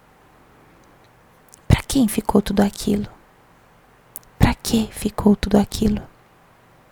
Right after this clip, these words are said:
É uma pergunta muito boa pra nos fazermos hoje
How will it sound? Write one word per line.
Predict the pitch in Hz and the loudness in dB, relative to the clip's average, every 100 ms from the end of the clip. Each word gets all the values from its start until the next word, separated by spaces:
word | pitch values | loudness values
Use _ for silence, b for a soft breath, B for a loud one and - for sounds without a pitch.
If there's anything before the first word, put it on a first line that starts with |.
| _ _ _ _ _ _ _ _ _ _ _ _ _ _ _ _ _ _ _ _ _ _ _ - _ _ - | _ _ _ _ _ _ _ _ _ _ _ _ _ _ _ _ _ _ _ _ _ _ _ -20 _ _ 2
É | 220 | 2
uma | 226 | 6
pergunta | 214 220 214 220 | 4 4 4 4
muito | 220 214 | 2 4
boa | 202 240 | 6 6
pra | - 208 | 6 2
nos | 208 | 2
fazermos | 208 - 196 214 202 | 2 4 4 6 8
hoje | 202 196 190 - | 10 10 6 -2